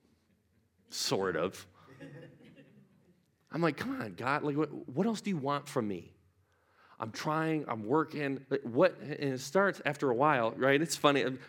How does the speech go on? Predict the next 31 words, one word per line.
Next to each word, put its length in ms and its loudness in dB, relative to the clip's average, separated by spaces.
glad 300 0
you 80 -4
can 120 0
laugh 340 2
at 220 4
me 260 0
now. 340 2
But, 120 10
like, 180 6
in 160 4
the 80 4
time, 440 2
I 100 2
mean, 220 4
some 200 4
of 120 2
you, 120 4
you 240 2
know 160 6
this 180 2
feeling. 420 -2
You, 160 2
you 140 -2
start 200 4
asking 280 0
this 120 -4
question, 360 -2
"What's 200 -4
wrong 180 -2
with 200 -12
me? 160 -14